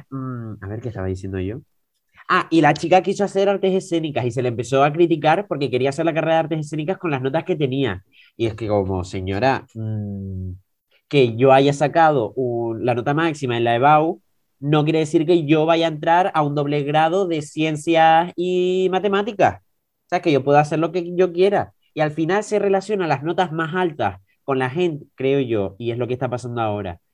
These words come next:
Y que siempre ha habido un pique, estilo Las Palmas, Tenerife, pues letras, ciencias.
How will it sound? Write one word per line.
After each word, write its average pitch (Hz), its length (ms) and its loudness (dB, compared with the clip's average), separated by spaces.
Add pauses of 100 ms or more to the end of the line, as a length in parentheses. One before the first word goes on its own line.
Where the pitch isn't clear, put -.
(360)
Y 95 220 -10
que 98 200 -8
siempre 110 280 -4
ha 113 40 2
habido 110 220 -2
un 101 120 -8
pique, 120 320 0
estilo 120 580 0
Las 113 240 0
Palmas, 120 380 -2
Tenerife, 127 580 -2
pues 113 240 -4
letras, 117 360 -4
ciencias. 92 500 -6